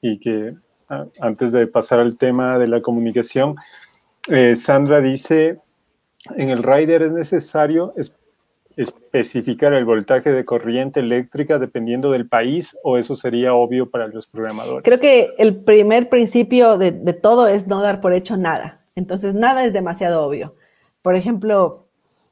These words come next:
Speaker 2: eh, la gente, hay mucha gente que viene a Ecuador y que no sabe que estamos dolarizados, por ejemplo. Se sorprenden y, y, y, y, y, y nada, dicen, "Ay, no sabía qué moneda y tengo". Bueno,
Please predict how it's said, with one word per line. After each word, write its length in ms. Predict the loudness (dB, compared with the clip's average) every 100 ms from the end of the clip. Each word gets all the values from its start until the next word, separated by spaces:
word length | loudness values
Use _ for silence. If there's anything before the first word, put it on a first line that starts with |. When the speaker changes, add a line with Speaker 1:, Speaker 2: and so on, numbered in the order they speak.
| _ -6
Speaker 2:
eh, 320 | -4 -2 -2
la 140 | -2
gente, 440 | -2 -2 -2 0 0
hay 120 | 0
mucha 260 | -2 -4 -6
gente 280 | -4 -2 0
que 100 | -2
viene 220 | -2 -4
a 20 |
Ecuador 460 | -2 0 0 0 -8 _ _ _ _ _ _ _
y 240 | -4 -2 -2
que 140 | -2
no 120 | -2
sabe 300 | -2 0 0
que 60 | 0
estamos 520 | -2 0 0 -2 0
dolarizados, 760 | 4 4 2 2 2 2 0 -6
por 140 | -6
ejemplo. 460 | -6 -8 -12 -18 -14
Se 140 | -10
sorprenden 560 | -8 -6 -4 -2 -4 -8
y, 320 | -12 -14 -16 _ _ _ _ -18
y, 100 | -14
y, 800 | -10 -10 -12 -12 -12 -8 -8 -6
y, 160 | -4 -4
y, 340 | -4 -2 -2 -4 -8 -12 -14 -2
y 80 | 2
nada, 280 | 4 2
dicen, 240 | -2 -2 0
"Ay, 180 | 2 2
no 120 | 0
sabía 340 | 2 4 2
qué 80 | 2
moneda 340 | -2 0 -2
y 60 | -2
tengo". 260 | -4 -6 -6
Bueno, 240 | -6 -8